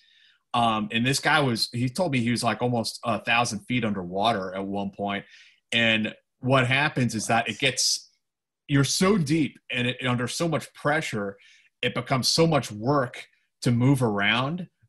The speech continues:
Speaker 1: that you're expending more oxygen just, like, being down there. It, like, there's this, all this, like, math and physiology that goes into it. And he was saying, like, breathing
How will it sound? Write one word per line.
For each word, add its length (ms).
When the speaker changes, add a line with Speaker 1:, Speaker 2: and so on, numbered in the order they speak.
Speaker 1:
that 380
you're 200
expending 1120
more 280
oxygen 720
just, 260
like, 320
being 360
down 340
there. 260
It, 140
like, 200
there's 160
this, 180
all 100
this, 160
like, 220
math 320
and 120
physiology 760
that 180
goes 240
into 260
it. 160
And 80
he 40
was 100
saying, 180
like, 260
breathing 800